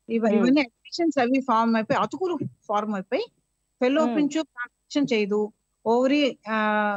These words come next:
Speaker 1: అది చేయాల్సిన పని అది చేయదు. So, ఆ, ఈ ఆర్గాన్స్ అన్నీ, ఆ, వా-, అంటే వాటికి నిర్దేశింపబడిన పనులు అవి,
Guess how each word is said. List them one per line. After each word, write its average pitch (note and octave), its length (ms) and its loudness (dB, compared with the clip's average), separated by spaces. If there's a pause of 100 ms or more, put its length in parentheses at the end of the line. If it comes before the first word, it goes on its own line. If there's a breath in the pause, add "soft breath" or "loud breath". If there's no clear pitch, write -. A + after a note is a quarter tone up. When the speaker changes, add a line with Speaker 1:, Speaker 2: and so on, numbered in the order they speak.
(120)
Speaker 1:
అది G#3+ 280 -4
చేయాల్సిన A#3+ 320 0
పని A#3 200 -2
అది G3+ 140 -4 (120)
చేయదు. G3+ 540 -4 (400)
So, E4 100 2
ఆ, A#3+ 640 0 (100)
ఈ C4+ 100 0
ఆర్గాన్స్ C#4+ 500 0
అన్నీ, D4+ 440 0 (400)
ఆ, A3 180 -2
వా-, A#3 380 0
అంటే B3 140 0
వాటికి B3 320 0
నిర్దేశింపబడిన C4+ 840 -2
పనులు C4 320 0
అవి, B3+ 260 -2